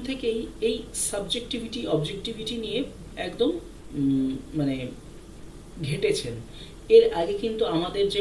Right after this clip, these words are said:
উদ্দেশ্য, মানে আমরা যেটা করতে চাইতাম এতদিন ধরে যেটা করতো সমাজবিজ্ঞানে, সোশিওলজিতে, যে স-, আমরা বিজ্ঞানের মতো সব কিছু, সব কিছুকে মাপার চেষ্টা করতাম অবজেক্টিভ ওয়েতে, ঠিক আছে? একদম প্রাকৃতিক বিজ্ঞান বা প্রাকৃতিক বিদ্যা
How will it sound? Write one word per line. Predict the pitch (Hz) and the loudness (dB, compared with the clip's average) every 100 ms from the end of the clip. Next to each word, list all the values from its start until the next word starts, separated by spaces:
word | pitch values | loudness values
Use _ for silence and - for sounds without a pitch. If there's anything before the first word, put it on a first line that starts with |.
| 165 147 | 4 4
উদ্দেশ্য, | 139 175 | 2 0
মানে | 147 147 | 0 0
আমরা | 143 165 | 0 0
যেটা | - - 170 | -2 0 2
করতে | 165 220 160 | 2 2 0
চাইতাম | 127 151 156 | 0 0 0
এতদিন | 147 151 156 156 | -2 2 2 4
ধরে | 160 | 2
যেটা | 156 160 - - - - - - | 0 -2 -4 -10 -14 -16 -12 -6
করতো | 370 - - - - - - | -2 -2 -2 -6 -8 -12 -2
সমাজবিজ্ঞানে, | 151 156 151 143 123 127 | 4 4 4 2 2 -2
সোশিওলজিতে, | - - - 151 127 120 147 - - - - - - 277 | -2 -2 2 4 4 0 -2 -2 -8 -14 -14 -14 -6 -2
যে | 269 | 0
স-, | - - - - 226 | 0 -4 -12 -8 -4
আমরা | 254 254 147 143 151 | -2 -2 -4 -4 -2
বিজ্ঞানের | 160 - 220 254 247 | 0 4 4 6 2
মতো | 240 233 | 0 0
সব | 220 220 | -2 -4
কিছু, | 214 - | -6 -4
সব | 196 - | -4 -4
কিছুকে | - 208 | -2 0
মাপার | 156 127 | 0 -2
চেষ্টা | - 117 120 | -4 -4 -6
করতাম | 113 113 117 190 | -8 -8 -6 -2
অবজেক্টিভ | 190 - 165 123 | 0 2 2 4
ওয়েতে, | 113 107 - - - | 0 -4 -10 -10 -6
ঠিক | 226 156 | -4 -2
আছে? | - - | -4 -2
একদম | 156 196 196 - - - | -2 -2 -4 -8 -14 -4
প্রাকৃতিক | 202 - 226 226 233 170 | -2 0 0 -2 -4 -4
বিজ্ঞান | 196 160 208 214 | -6 -2 0 2
বা | 220 180 | 0 -2
প্রাকৃতিক | 160 202 202 165 165 | -4 -4 -4 -2 -2
বিদ্যা | 151 - | -2 -2